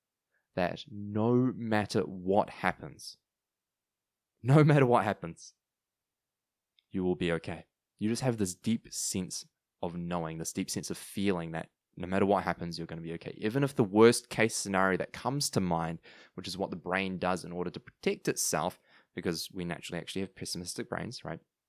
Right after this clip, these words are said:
<laughs> And I'll explain in a future podcast as to why that is the case, right? And our pessimistic brain is u-, u-, used for survival, okay? Because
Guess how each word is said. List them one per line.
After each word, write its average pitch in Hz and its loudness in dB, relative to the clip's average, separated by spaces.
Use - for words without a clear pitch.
<laughs> - -14
And - -8
I'll 90 -8
explain 95 -6
in 101 -4
a - -8
future 92 -6
podcast 92 -4
as 90 -10
to 90 -10
why 85 -4
that 85 -8
is 90 -6
the 85 -10
case, 139 -4
right? 101 -2
And 90 -10
our 90 0
pessimistic 101 -4
brain 92 0
is 87 -6
u-, 90 -6
u-, 95 -8
used 101 -4
for - -12
survival, 131 -4
okay? - -6
Because 90 -2